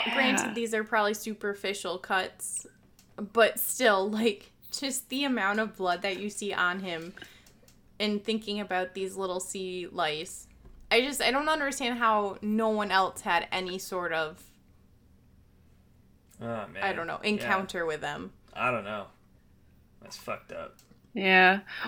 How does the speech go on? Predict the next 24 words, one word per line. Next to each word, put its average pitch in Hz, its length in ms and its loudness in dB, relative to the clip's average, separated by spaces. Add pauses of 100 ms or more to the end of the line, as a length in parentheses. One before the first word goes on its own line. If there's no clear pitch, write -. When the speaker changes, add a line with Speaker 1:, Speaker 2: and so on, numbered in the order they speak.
Speaker 1:
Well, 269 440 12 (340)
so 302 180 12
the - 80 12
article 311 380 12
says 185 320 12
that, 170 400 10 (240)
um, 65 600 4 (1160)
they 180 680 12
normally, 175 840 6 (140)
like, 170 360 8
their 175 160 12
normal 165 340 4
hosts 170 540 6
are 175 180 6
fish, - 680 4 (120)
and 170 540 8
this 180 220 10
is 175 120 8
a 170 60 10
really 165 280 8
unusual 160 580 4
Speaker 3:
No 151 60 2
shit. 165 260 6
Speaker 1:
case. - 340 4